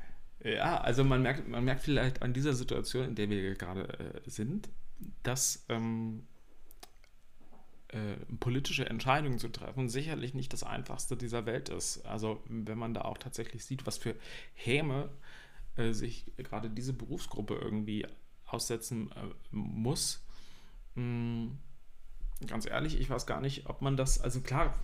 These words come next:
kann man sicherlich an einzelnen Punkten alles immer besser machen, aber, ähm, letztendlich, ähm, triffst du Entscheidungen auch in dieser Hinsicht, ähm, ja,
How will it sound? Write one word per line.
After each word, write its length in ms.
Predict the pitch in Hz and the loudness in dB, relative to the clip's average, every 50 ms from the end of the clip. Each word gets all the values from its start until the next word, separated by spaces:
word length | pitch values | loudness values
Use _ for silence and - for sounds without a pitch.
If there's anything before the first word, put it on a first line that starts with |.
| - - | 0 -2
kann 140 | - - 139 | -2 0 2
man 120 | 131 127 | 2 4
sicherlich 380 | 120 139 151 143 131 127 127 127 | 2 2 4 4 4 6 6 6
an 100 | 117 117 | 6 6
einzelnen 320 | 120 120 117 123 127 123 | 4 2 2 2 0 0
Punkten 320 | - - 208 214 - - - | 0 0 -2 -2 -2 -2 -2
alles 320 | - - - 120 123 - | 0 0 0 0 0 0
immer 260 | 127 127 123 107 95 - - - | 0 0 0 0 -2 -6 -6 -4
besser 240 | 143 160 165 156 | -4 -2 -2 -2
machen, 340 | 127 123 120 117 - 151 143 | -2 0 -2 -2 -2 -4 -4
aber, 480 | - - - - - 127 127 131 139 139 - - - - - - - - - - - - - | -6 -6 -6 -4 -4 -2 0 -2 -2 -2 -4 -6 -6 -4 -4 0 4 6 8 8 8 6 6
ähm, 760 | 113 113 120 120 120 113 117 117 117 117 117 117 120 123 - - - - - - - - - - - - - | 4 4 4 4 4 4 4 2 2 2 2 0 -2 -2 -4 -6 -6 -6 -4 -4 -4 -4 -4 -6 -6 -4 0
letztendlich, 840 | 123 123 - - - - 131 - - 151 156 156 - - - - - - | 0 2 2 4 4 6 6 6 6 4 2 2 0 0 -2 -2 -4 -2
ähm, 420 | - - 123 123 123 123 131 131 131 | 0 2 4 4 4 4 2 2 2
triffst 260 | - 160 - - - | 2 0 0 2 2
du 60 | 165 | 4
Entscheidungen 720 | 107 131 135 - 117 113 117 131 156 165 175 180 190 190 | 4 4 4 4 6 6 6 6 4 2 4 6 4 4
auch 260 | - - - 147 135 - | 4 4 4 4 4 2
in 180 | - 151 143 | 2 2 4
dieser 400 | 143 180 170 156 143 127 117 - - | 4 4 6 8 8 6 6 4 0
Hinsicht, 720 | - 117 113 117 127 131 113 - - 180 - - - - - - - - - - - - - - - - - | 0 0 2 4 4 4 4 2 0 0 0 -2 -4 -4 -4 -4 -4 -4 -6 -8 -10 -10 -12 -12 -12 -8 -4
ähm, 580 | 127 123 120 120 123 123 120 120 123 127 135 - - - - - - - - - - - - - - - - - - | -2 0 0 2 0 0 0 0 -2 -4 -6 -8 -12 -16 -16 -16 -16 -16 -14 -14 -14 -14 -12 -12 -12 -10 -8 -6 -4
ja, 160 | 120 101 | -4 -4